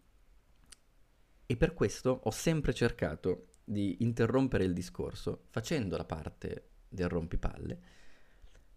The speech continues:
per andare ad interrogare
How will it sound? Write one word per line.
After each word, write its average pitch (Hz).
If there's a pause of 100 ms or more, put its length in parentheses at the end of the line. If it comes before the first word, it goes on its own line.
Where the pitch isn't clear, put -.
(840)
per 139
andare 160
ad 113
interrogare 117